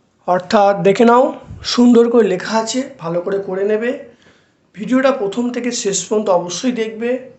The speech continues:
যদি ভালো লাগে একটা লাইক করবে এবং তোমাদের সকল বন্ধুবান্ধবের মধ্যে এই যে ভিডিও চ্যানেল লিঙ্কটা, মানে আমা-, আমার চ্যানেল লিঙ্কটা তোমরা শেয়ার করে দেবে এবং যারা সাবস্ক্রাইব করোনি তোমরা সাবস্ক্রাইব করবে।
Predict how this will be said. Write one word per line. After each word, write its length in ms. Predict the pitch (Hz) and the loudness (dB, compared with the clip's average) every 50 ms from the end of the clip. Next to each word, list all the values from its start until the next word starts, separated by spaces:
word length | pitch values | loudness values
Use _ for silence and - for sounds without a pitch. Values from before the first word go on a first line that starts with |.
| _ _ _ _ _ _ _ _ _ | _ _ _ _ _ _ _ _ _
যদি 120 | 196 220 185 | -12 -10 -10
ভালো 280 | - - 160 160 196 | -10 -8 -8 -6 -4
লাগে 220 | 208 226 233 240 240 | -2 -2 -2 -2 -2
একটা 160 | 240 - 240 | -4 -4 -2
লাইক 300 | 196 156 160 196 190 - | 0 0 0 -2 -4 -2
করবে 400 | - 226 220 208 233 247 254 254 254 - - _ _ _ _ _ _ _ _ | -2 -2 0 0 0 -2 -2 -2 -4 -10 -20 _ _ _ _ _ _ _ _
এবং 280 | 185 180 214 233 226 226 | -8 -4 -4 -4 -2 -2
তোমাদের 240 | 214 202 202 202 | 0 0 0 -2
সকল 440 | 202 - - 285 277 277 262 269 262 | -4 -4 -4 -4 -2 0 0 -2 0
বন্ধুবান্ধবের 760 | 202 190 180 196 196 208 208 220 208 208 208 214 208 208 202 | -2 -6 -6 -6 -6 -6 -4 -2 -2 -2 -2 0 0 0 -2
মধ্যে 340 | 202 202 196 190 180 196 196 | -2 -6 -6 -6 -4 -2 -4
এই 240 | 196 - 185 202 214 | -4 -4 -6 -8 -6
যে 100 | 247 247 | -6 -6
ভিডিও 440 | - - 175 180 - 208 214 220 | -6 -8 -12 -12 -8 -6 -6 -4
চ্যানেল 380 | 214 - 196 175 175 180 190 190 | -4 -4 -4 -4 -4 -4 -6 -8
লিঙ্কটা, 600 | 185 190 240 254 254 247 190 135 - - - - _ _ _ _ _ _ _ _ _ _ _ _ _ _ | -6 -2 2 2 2 2 0 -4 -4 -8 -14 -20 _ _ _ _ _ _ _ _ _ _ _ _ _ _
মানে 340 | - 175 175 175 175 175 - - | -12 -10 -8 -8 -10 -10 -12 -12
আমা-, 180 | 170 180 196 190 | -10 -8 -6 -4
আমার 300 | 175 202 233 247 247 - | -2 -2 -2 -2 -2 -4
চ্যানেল 280 | 220 202 202 196 190 | -4 -2 -2 0 -2
লিঙ্কটা 300 | 175 175 180 196 - 208 | -4 -6 -8 -6 -8 -8
তোমরা 220 | 202 202 190 196 190 | -6 -4 -4 -4 -4
শেয়ার 340 | - - 170 165 165 175 | -4 -6 -6 -6 -6 -4
করে 160 | 170 208 202 202 | -2 -2 -2 -2
দেবে 380 | 214 214 226 247 269 - - - - _ _ _ _ _ _ _ _ _ _ _ _ _ _ | -2 -2 0 -2 -2 -2 -4 -14 -20 _ _ _ _ _ _ _ _ _ _ _ _ _ _
এবং 420 | 170 156 180 208 247 294 302 - - - _ _ _ 170 | -12 -4 -2 -2 -2 -2 -4 -8 -16 -20 _ _ _ -4
যারা 180 | 185 196 220 | -2 -2 -2
সাবস্ক্রাইব 500 | - - - 165 160 - - - 233 233 226 - | -2 -4 -6 -8 -8 -8 -8 -4 -4 -4 -2 -2
করোনি 320 | 202 196 196 202 233 269 - - - - _ _ _ _ _ _ | -4 0 0 0 0 -2 -6 -8 -20 -20 _ _ _ _ _ _
তোমরা 180 | - 208 247 | -2 -2 -2
সাবস্ক্রাইব 480 | 240 - 180 165 165 - - 175 156 151 - | -2 -2 -4 -6 -6 -6 -8 -8 -8 -8 -8
করবে। 380 | 156 147 139 131 131 131 131 | -8 -8 -8 -8 -8 -10 -12